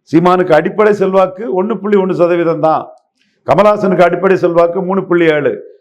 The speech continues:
தினகரனுக்கு அடிப்படை செல்வாக்கு அஞ்சு புள்ளி அஞ்சு, விஜயகாந்துக்கு அடிப்படை செல்வாக்கு அஞ்சு, எட்டு புள்ளி மூணு.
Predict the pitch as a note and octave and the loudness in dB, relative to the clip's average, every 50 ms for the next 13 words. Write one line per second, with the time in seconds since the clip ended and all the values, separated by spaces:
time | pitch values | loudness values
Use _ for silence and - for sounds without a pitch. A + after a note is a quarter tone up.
0 | _ _ - D3+ F3+ G#3+ A3 G#3+ G3 F#3+ F3 F#3 E3+ E3+ E3+ E3+ F#3+ F3+ F3 D#3 | _ _ -6 0 2 2 2 2 0 -2 -2 -2 -2 -2 -2 -4 -4 -4 -2 -2
1 | F3 E3 E3 E3 E3 E3 F#3 F3 E3+ F#3 F3+ F#3 - F3+ F3+ E3+ E3 D#3+ D#3+ C3+ | -2 0 0 0 -2 0 -2 -4 -4 -4 -6 -10 -8 -4 -2 0 0 -2 -2 -6
2 | C3+ C3+ B2 - - - _ _ _ - C#3 D#3+ E3 A3+ G#3+ G#3 G3 F#3+ F#3+ F3 | -8 -8 -8 -8 -10 -16 _ _ _ -4 -2 0 2 2 2 2 0 -2 -2 -2
3 | F3+ E3+ F3 E3+ - F3+ F3 - F3 D#3+ D#3 D#3+ D#3+ D#3 F#3 F3+ E3+ F3 E3 - | -2 -2 -2 -4 -6 -6 -4 -4 -2 -2 0 0 -2 -2 -2 -4 -4 -4 -6 -8
4 | - F3+ D#3+ - F#3+ C#3+ D#3+ E3 D#3+ D3+ C#3+ C#3 C3+ B2+ | -8 -6 -4 -2 -2 -2 0 0 0 0 -2 -2 -4 -4